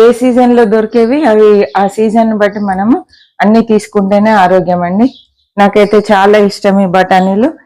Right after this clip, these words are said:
ఈరోజు బఠానీ కాలీఫ్లవర్ కర్రీ చేస్తున్నాను. మా పిల్లలకు కూడా చాలా ఇష్టం అండి. లంచ్ బాక్స్లో ఊరికే నేను ఈ రెసిపీ పెట్టేది, అంటే ఈ కర్రీ పెట్టేది. ఆ, అది నేను ఈరోజు మీకు షేర్ చేయబోతున్నా అండి.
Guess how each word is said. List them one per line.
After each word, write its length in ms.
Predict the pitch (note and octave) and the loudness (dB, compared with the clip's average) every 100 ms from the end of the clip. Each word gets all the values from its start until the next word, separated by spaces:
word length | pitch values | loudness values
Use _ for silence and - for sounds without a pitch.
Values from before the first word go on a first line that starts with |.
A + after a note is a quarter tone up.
| _ _ | _ _
ఈరోజు 400 | F#3+ F#3+ F#3 C4 F#3+ | 0 0 2 0 2
బఠానీ 600 | G3 F#3+ F#3 F#3+ D4+ - _ _ | 0 0 0 0 -4 -6 _ _
కాలీఫ్లవర్ 580 | F#3+ G3 - G3 F3+ F#3 | -2 -2 -2 -2 -2 -2
కర్రీ 340 | F#3+ F3 F#3 | -2 -2 0
చేస్తున్నాను. 760 | F3 E3+ - F#3 E3+ F#3 C#4 - - - F#3 | 0 -2 -4 -8 -4 -2 -2 -2 -14 -8 -4
మా 60 | |
పిల్లలకు 440 | F#3 G#3 A3 A3 G3 | 0 2 4 4 2
కూడా 180 | G#3 G3+ | 0 0
చాలా 340 | A3 G#3 G#3 | 0 0 0
ఇష్టం 340 | G#3 G#3 F#3+ | -2 -8 -8
అండి. 180 | F#3 F#3 | -6 -6
లంచ్ 340 | F#3 G3 F#3 G3+ | -6 -6 -6 -4
బాక్స్లో 420 | G3+ - G#3 F#3 | -4 -2 0 2
ఊరికే 360 | G3 G3 G#3 | 2 0 -2
నేను 320 | F#3+ F#3 A3 - _ _ _ - | -2 -4 -6 -8 _ _ _ -4
ఈ 80 | G3+ | 0
రెసిపీ 380 | G3 G3 - G3+ | 0 0 -2 0
పెట్టేది, 600 | F#3 - F3+ F3+ E4 - - - _ - | 0 2 0 2 -2 -4 -14 -16 _ -6
అంటే 220 | F#3+ G#3+ G3+ | -4 -4 -2
ఈ 140 | G#3+ | -4
కర్రీ 360 | A3 C4 A3 G#3+ | -2 0 2 2
పెట్టేది. 600 | F#3 F3+ F3+ E3+ B3+ F#4 - _ _ _ - | 0 0 -4 -2 -4 -6 -12 _ _ _ -4
ఆ, 40 | F#3+ | 0
అది 500 | G3 - G3+ C4 C#4+ | 2 2 0 2 2
నేను 280 | A#3+ A#3 | 2 2
ఈరోజు 320 | A#3 A3+ A3 A3+ | 2 2 0 0
మీకు 600 | G#3+ A3 G#3 F#3+ F#3 F3+ | -4 -2 -2 0 -2 -4
షేర్ 340 | G#3+ G3+ E3 | -2 -2 0
చేయబోతున్నా 640 | E3+ E3 E3 E3 E3+ E3+ | 0 0 -2 -2 -6 -4
అండి. 280 | E3+ E3+ F3 | -6 -6 -8